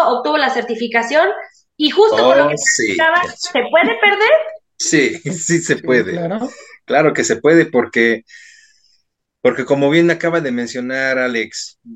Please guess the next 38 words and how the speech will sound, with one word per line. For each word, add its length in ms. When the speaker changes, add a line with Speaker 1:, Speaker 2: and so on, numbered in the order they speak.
Speaker 2:
pasan 340
cosas, 560
¿no? 320
Speaker 1:
¿Qué? 120
Speaker 2:
Entonces, 500
tú 140
te 80
estás 340
pe-, 140
tú 200
te 80
estás 200
preparando, 680
o 140
sea, 180
tú 100
te 80
estás 220
preparando 680
y 460
le 80
estás 220
echando 320
ganas 400
con 300
el, 360
con 200
el 120
establecimiento, 1300
la 120
gente 320
está 200
participando, 1160
los 180
altos 360
mandos 440
están 260
comprometidos, 1200